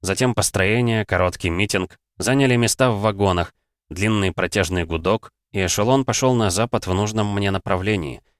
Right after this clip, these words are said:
через мои родные места. В дороге мы провели двадцать одни сутки. Запомнилась четкая работа дорожной службы в восо. Эшелоны шли вплотную один за другим.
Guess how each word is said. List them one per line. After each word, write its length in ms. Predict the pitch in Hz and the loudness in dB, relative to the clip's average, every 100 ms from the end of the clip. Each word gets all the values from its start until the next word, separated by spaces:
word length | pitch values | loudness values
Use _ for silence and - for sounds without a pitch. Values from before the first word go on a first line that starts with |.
| _ _ | _ _
через 300 | - 92 82 | 0 0 0
мои 240 | 87 101 | -2 -2
родные 420 | 104 98 80 80 76 | 0 -2 -2 -4 -4
места. 480 | 78 - 78 67 - _ _ _ _ _ _ - | -4 -2 -2 -4 -8 _ _ _ _ _ _ -8
В 80 | |
дороге 320 | 82 113 127 110 | 0 0 2 2
мы 140 | 104 | 2
провели 340 | 107 104 117 | 2 2 2
двадцать 340 | 113 110 113 107 | 2 0 0 -4
одни 220 | 98 104 | -2 -2
сутки. 460 | - 110 - - - _ _ _ - | -2 -2 -4 -14 -16 _ _ _ -6
Запомнилась 580 | 104 156 147 143 120 | -2 2 4 4 2
четкая 360 | - 135 - 123 | 2 0 2 2
работа 320 | 120 135 127 | 4 2 0
дорожной 420 | 107 110 117 117 | 2 2 2 0
службы 440 | 101 110 107 101 107 | 0 0 0 0 0
в 60 | |
восо. 480 | 98 101 - 98 82 - _ _ _ - | 0 -2 0 0 0 -2 _ _ _ -6
Эшелоны 540 | 92 - 95 107 92 | -2 2 2 2 2
шли 220 | 85 95 87 | 0 -2 -4
вплотную 720 | - 92 85 - 98 104 - | -2 -2 -2 -2 0 0 -2
один 280 | 95 90 87 | -4 -2 0
за 140 | 87 | -2
другим. 420 | 85 87 87 85 | -2 -2 -2 -4